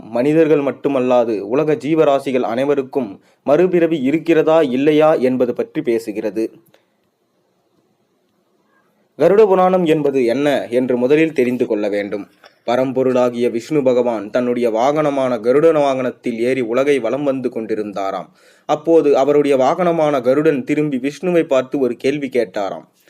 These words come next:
"எம்பெருமானே, மனிதர்கள் இறப்புக்கு பின்னர் என்னதான் நடக்கும்?" என்று கேட்டாராம்.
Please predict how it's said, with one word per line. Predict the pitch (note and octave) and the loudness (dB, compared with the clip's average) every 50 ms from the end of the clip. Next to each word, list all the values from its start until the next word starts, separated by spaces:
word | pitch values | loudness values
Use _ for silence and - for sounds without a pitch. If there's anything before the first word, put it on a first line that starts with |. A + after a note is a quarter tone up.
| _ _ _ _ _ _ _ _ _ _ - | _ _ _ _ _ _ _ _ _ _ -2
"எம்பெருமானே, | C3+ C#3+ D3 D#3+ E3+ E3 E3 D#3 D3+ D3 C#3+ B2+ A#2 F#2+ - _ _ _ _ _ _ _ _ _ _ _ _ _ - | -2 0 4 4 4 4 4 2 0 0 0 -2 -6 -8 -12 _ _ _ _ _ _ _ _ _ _ _ _ _ -4
மனிதர்கள் | A#2+ C3 D#3 F#3 G3 G3 F#3+ F3 E3+ E3+ F3 C3+ A#2 | -2 0 0 2 2 2 2 2 2 0 -2 -2 -2
இறப்புக்கு | A#2+ C3+ D3+ E3 D#3+ - E3+ D#3+ - - C#3+ | -2 0 0 0 -2 -2 -8 -6 -6 -8 -6
பின்னர் | - D3 C3+ C3 C3 C3+ C3 B2+ G#2 | -4 -4 -4 -2 -2 -2 -2 -2 -2
என்னதான் | A2+ A#2 C3+ C#3+ C#3+ C#3+ D3 D3+ D3 | -2 -2 -2 0 0 0 0 0 0
நடக்கும்?" | C3 B2 A#2 B2+ B2+ - D3 C#3 C3 | -2 -2 -4 -4 -4 -4 -6 -4 -4
என்று | A#2 A2+ G#2+ B2 | -4 -6 -6 -8
கேட்டாராம். | A2+ G#2+ F#2+ F#2 - G2 G2 G2+ G2+ G2+ G#2+ | -6 -6 -8 -6 -6 -6 -6 -6 -6 -8 -10